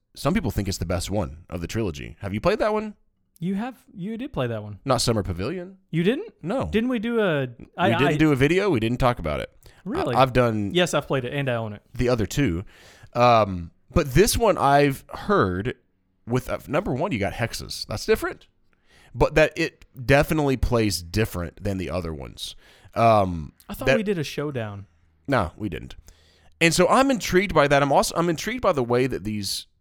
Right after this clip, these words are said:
Speaker 1: um, hexagon boards come out that you're now then placing pieces on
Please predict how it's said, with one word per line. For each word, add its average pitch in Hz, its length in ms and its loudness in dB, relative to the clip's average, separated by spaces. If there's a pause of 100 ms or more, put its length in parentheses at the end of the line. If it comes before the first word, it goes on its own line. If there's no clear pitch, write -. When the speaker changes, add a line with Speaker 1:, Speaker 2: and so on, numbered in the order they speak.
(280)
Speaker 1:
um, 50 580 -10 (100)
hexagon 110 720 0 (380)
boards 120 480 2
come 101 200 -2
out 85 200 -4
that - 100 -10
you're 92 120 -4
now 95 200 -2
then 90 160 -4
placing 87 420 -8
pieces 80 440 -8
on 60 360 -12